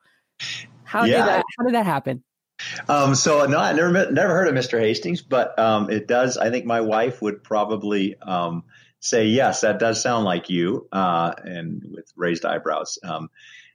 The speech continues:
Speaker 2: uh, I, you know, I, I've been very blessed. Um, I have a very patient and long-suffering family, especially my wife, Cheryl,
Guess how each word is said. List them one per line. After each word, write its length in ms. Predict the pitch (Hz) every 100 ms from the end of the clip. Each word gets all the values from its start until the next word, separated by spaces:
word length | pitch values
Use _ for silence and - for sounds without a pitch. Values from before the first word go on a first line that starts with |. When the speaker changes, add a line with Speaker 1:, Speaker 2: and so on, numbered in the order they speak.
| -
Speaker 2:
uh, 40 | 98
I, 420 | 95 104 113 139 - - _ _ _ _ _ -
you 140 | 139
know, 160 | 131 120
I, 340 | 123 127 123
I've 120 | 123
been 360 | 151 139 120 104
very 280 | 113 117 110
blessed. 600 | 95 82 95 - - -
Um, 340 | 92 82 80 -
I 100 | 85
have 100 | 87
a 80 | 82
very 380 | 90 87 87 _
patient 360 | 92 92 101 80
and 80 |
long-suffering 520 | 85 87 - 87 90 85
family, 320 | 82 85 92
especially 360 | - - -
my 120 | 90 85
wife, 200 | 85 82
Cheryl, 380 | - 82 87